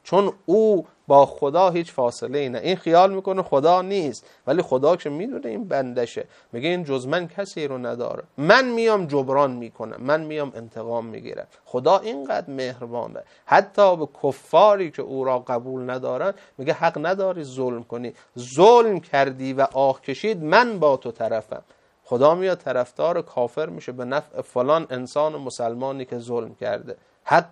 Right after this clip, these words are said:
این کافر رو از مسلمان می‌گیره، حتی به کفار هم ظلم نکنید.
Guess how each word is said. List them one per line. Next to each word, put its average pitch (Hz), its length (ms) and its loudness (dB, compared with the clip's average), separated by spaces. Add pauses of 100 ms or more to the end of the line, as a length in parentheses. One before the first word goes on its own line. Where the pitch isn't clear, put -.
این 151 280 -8
کافر 120 500 -4
رو 156 140 -6
از 113 200 -4
مسلمان 113 560 -10
می‌گیره، 120 360 -12 (280)
حتی 170 460 6
به 143 120 2
کفار 151 580 6
هم 120 240 -6
ظلم 113 420 -4
نکنید. 113 420 -12